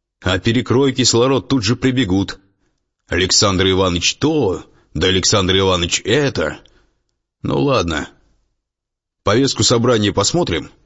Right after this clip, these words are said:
Повестка, многократно обговорённая, не содержала никаких сюрпризов. Отчёт генерального директора о проделанной работе, отчёт ревизионной комиссии и, наконец, самый важный вопрос — увеличение уставного капитала.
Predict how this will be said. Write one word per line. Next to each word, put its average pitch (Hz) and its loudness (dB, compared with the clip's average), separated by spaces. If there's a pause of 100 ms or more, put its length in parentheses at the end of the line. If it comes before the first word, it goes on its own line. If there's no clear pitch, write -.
(1200)
Повестка, 110 0
многократно 98 0
обговорённая, 82 -2 (500)
не 87 -2
содержала 107 0
никаких 104 -2
сюрпризов. 76 -4 (840)
Отчёт - -2
генерального 92 0
директора 92 -2
о 82 -2
проделанной 85 -2
работе, 80 -4 (540)
отчёт 85 -2
ревизионной 87 0
комиссии 107 -2 (380)
и, 90 -2
наконец, 98 0
самый 131 2
важный 110 0
вопрос — 90 -2 (600)
увеличение 87 0
уставного 87 0
капитала. 80 -4